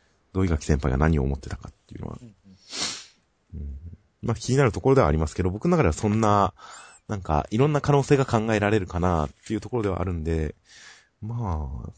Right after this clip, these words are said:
Speaker 1: うん、必ずしも言い訳が必要とは思ってないんですよ。
Speaker 2: はいはいはい。
Speaker 1: では続きまして、たくあんとバツの日曜閻魔帳の第十七話、内容としましては、えー、モズヤ宗平くんが、えー、たくあんくんの休んでる学校に乗り込んできて、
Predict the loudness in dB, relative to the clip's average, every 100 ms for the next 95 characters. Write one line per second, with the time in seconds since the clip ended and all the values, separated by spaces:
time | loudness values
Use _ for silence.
0 | -20 -20 _ -4 -2 -4 -8 -4 0 0
1 | -2 -6 -6 -6 -12 _ _ _ _ _
2 | -4 2 4 4 4 2 0 -4 0 0
3 | -2 -8 -12 -12 -16 -16 _ -20 -20 _
4 | -20 _ -20 _ _ _ _ 0 0 0
5 | -2 -2 -2 -2 0 0 0 -2 -4 -2
6 | 0 0 -2 0 0 0 2 4 4 2
7 | 0 0 4 2 2 -2 0 0 0 0
8 | -2 -4 -6 -8 -4 0 4 4 2 -2
9 | -16 -16 -20 _ -4 -2 -2 -4 -8 _
10 | _ 2 4 6 4 4 2 2 0 0
11 | 0 2 4 4 4 2 0 0 0 0
12 | 0 0 0 0 0 -2 0 -2 0 0
13 | 0 0 0 0 -2 2 4 4